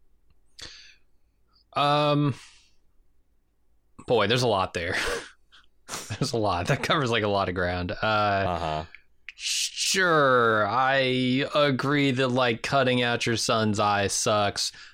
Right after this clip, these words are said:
Speaker 1: Let's also put a point on this and say Daemon, this episode, was a hundred percent justified in chopping a man's head off for an insult. So, the same insult. The exact same insult.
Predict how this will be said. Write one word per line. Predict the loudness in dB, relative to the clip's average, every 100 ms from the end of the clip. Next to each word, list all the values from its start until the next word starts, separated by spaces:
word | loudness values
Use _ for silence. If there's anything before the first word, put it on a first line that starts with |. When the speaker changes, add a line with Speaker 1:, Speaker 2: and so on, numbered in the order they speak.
| -2
Speaker 1:
Let's | 0 2 2
also | 2 2 4 4 4 2 -2 _ _
put | -2 0
a | 0
point | 0 0 2
on | 2
this | 2 2 0
and | -2
say | 0 2 2 2 2 -2 -8 -20 -20 _ -20 -20 _ -4 -2
Daemon, | 0 2 2 4 4 4 2 2
this | 2 2
episode, | 0 0 0 0 2 2
was | 0
a | 0
hundred | -2 0 0 -2
percent | -2 -2 -2
justified | 0 -2 -2 -2 0
in | 0 -2
chopping | 0 0 0 0
a | 0
man's | 0 -2 -2
head | 0 0
off | 0 -2
for | -4
an | -2
insult. | -4 -4 -4 -6 -8
So, | -4 0 2 2 2 0 -2 -6 -20 -20 -20 _ -2
the | 0
same | 4 4 2
insult. | 0 -2 -4 -6 -12 -4
The | 0
exact | 2 2 2
same | 2 2
insult. | 0 -2 -4 -6